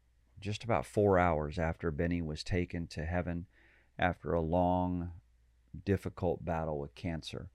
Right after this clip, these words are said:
Um, whew.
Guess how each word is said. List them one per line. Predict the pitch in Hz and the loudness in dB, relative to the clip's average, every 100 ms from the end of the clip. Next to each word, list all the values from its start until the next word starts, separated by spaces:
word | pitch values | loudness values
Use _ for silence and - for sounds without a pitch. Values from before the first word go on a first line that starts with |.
| _ _ _ _ _ _ - | _ _ _ _ _ _ -4
Um, | 85 82 78 76 78 - _ _ _ _ _ _ _ _ _ _ _ _ _ _ _ _ _ _ _ _ _ - - - _ - | 0 2 2 -2 -6 -14 _ _ _ _ _ _ _ _ _ _ _ _ _ _ _ _ _ _ _ _ _ -20 -20 -20 _ -2
whew. | 208 | 0